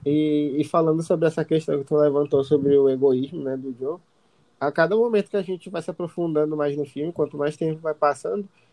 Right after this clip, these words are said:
isso vai se, vai se tornando bem claro, né, que realmente ele tem uma ambição muito forte, que, que é quase uma, como se ele fosse de,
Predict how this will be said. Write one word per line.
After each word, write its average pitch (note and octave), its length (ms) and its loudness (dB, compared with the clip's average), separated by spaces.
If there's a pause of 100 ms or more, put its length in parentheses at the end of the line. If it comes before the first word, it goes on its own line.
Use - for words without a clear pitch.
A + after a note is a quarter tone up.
(120)
isso D3 220 -6
vai D#3+ 140 4
se, D#3+ 540 -2 (100)
vai D3+ 120 0
se D3+ 60 -6
tornando E3 400 -2
bem C#3+ 220 2
claro, D3+ 400 0
né, C#3+ 180 -2
que C3 680 -4
realmente F3 500 0
ele E3 160 0
tem D#3 300 2
uma F3 180 0
ambição D#3 600 0 (180)
muito E3 240 -2
forte, E3 500 0 (680)
que, D3 320 2 (240)
que D#3+ 100 4
é D3+ 80 6
quase D3+ 440 0
uma, D#3 920 -2 (1000)
como C#3+ 120 -6
se C#3+ 100 -6
ele C#3 120 -4
fosse C#3+ 260 -8
de, C#3+ 160 -6